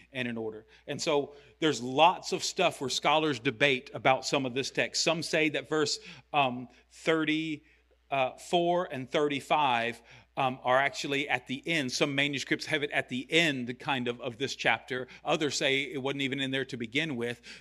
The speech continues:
The point is, it doesn't even matter. It doesn't even matter. Uh, if you look at your notes, you see,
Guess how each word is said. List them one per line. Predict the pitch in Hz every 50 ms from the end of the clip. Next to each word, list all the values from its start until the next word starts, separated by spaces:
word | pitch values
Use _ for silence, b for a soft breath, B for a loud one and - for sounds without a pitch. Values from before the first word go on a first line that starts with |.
| B
The | 151 135
point | - - 180 165 147 139 147
is, | 160 165 147 120
it | 135 123
doesn't | 156 147 135 135 143
even | 143 143 120 127 123
matter. | 123 139 151 165 143 110 104 101 107
It | 131 123
doesn't | 151 165 151 151 151
even | 147 135 120 127 127
matter. | 131 139 165 175 143 113 101 - B B B B B B -
Uh, |
if | 151 139 - 147
you | 143
look | 165 170 -
at | 147 -
your | - 139
notes, | 135 156 170 160 139 - - -
you | 135 139
see, | - - 165 165 151 143 127